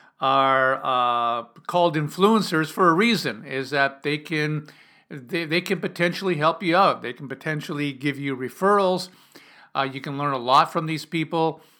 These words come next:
So you wanna start building that list of influencers early on, as soon as you pick your niche market.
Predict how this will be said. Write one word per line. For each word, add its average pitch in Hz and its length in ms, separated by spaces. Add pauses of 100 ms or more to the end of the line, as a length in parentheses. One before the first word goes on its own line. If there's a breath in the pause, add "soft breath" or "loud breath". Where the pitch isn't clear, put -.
(240 soft breath)
So 151 400
you 190 480
wanna 196 720
start 165 420
building 156 380
that 143 240
list 139 340
of 127 140
influencers 135 880
early 185 360
on, 143 400 (220 soft breath)
as 135 140
soon 175 260
as 180 160
you 151 80
pick 147 440
your 131 240
niche 127 360
market. 120 400